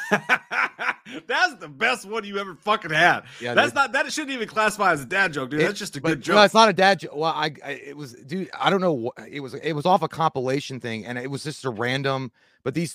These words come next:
Speaker 2: th-, it's like a British dude said that. He also, he came up with a really good one. He was like, "Hey, do you know," he goes, he said, uh, "Do you know why they name, have you ever noticed why they name a lot of,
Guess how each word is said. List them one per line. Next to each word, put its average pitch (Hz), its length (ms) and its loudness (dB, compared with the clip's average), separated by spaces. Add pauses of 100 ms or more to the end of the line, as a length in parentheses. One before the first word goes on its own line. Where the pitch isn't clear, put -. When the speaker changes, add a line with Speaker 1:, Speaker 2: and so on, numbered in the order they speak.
Speaker 2:
th-, 147 180 -10
it's 135 220 -10
like 139 140 0
a 123 40 -2
British 135 420 2
dude 120 160 -4
said 120 140 -4
that. 117 120 -2
He 120 100 2
also, 156 320 6 (220)
he 131 100 -6
came 220 200 0
up 190 100 4
with 147 80 -2
a 139 40 0
really 147 200 2
good 131 140 2
one. 135 120 2
He 131 80 -2
was 131 140 -2
like, 127 220 2 (300)
"Hey, 170 140 8
do 151 80 0
you 175 100 2
know," 196 260 6 (120)
he 147 160 -4
goes, 139 240 0 (180)
he 139 140 -8
said, 139 200 -4
uh, 120 140 -4
"Do 113 160 -10
you 156 100 -8
know 190 120 -2
why 147 500 2 (180)
they 135 120 2
name, 139 320 -2
have 135 160 -4
you 175 80 0
ever 170 120 0
noticed 143 240 -2
why 131 240 0
they 131 120 -2
name 123 280 -6
a 113 80 -8
lot 117 200 -2
of, 110 100 -8